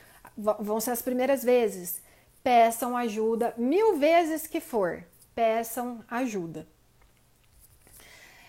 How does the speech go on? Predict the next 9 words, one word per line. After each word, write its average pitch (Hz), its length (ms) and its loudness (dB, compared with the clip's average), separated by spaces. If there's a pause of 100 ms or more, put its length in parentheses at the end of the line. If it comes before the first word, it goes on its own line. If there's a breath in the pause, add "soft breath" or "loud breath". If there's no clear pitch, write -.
(220 loud breath)
É, 202 1500 2
e 247 120 0
sempre 233 340 -2
desconfiem 233 1000 -4
de 214 300 -6
uma 208 680 -4
prescrição 226 560 -6
de 214 120 -6
fórmula 208 840 -4